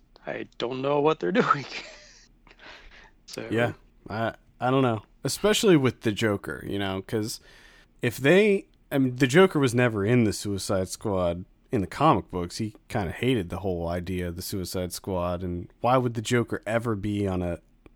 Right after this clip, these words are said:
Speaker 2: what basically is a good guy team, <laughs> you
Speaker 1: He
Speaker 2: know?
Speaker 1: wasn't?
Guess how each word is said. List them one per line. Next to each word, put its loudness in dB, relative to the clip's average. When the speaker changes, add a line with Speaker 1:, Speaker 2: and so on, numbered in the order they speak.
Speaker 2:
what 2
basically 2
is -4
a -6
good 2
guy -2
team, -6
<laughs> -20
you 6
Speaker 1:
He 2
Speaker 2:
know? 2
Speaker 1:
wasn't? 2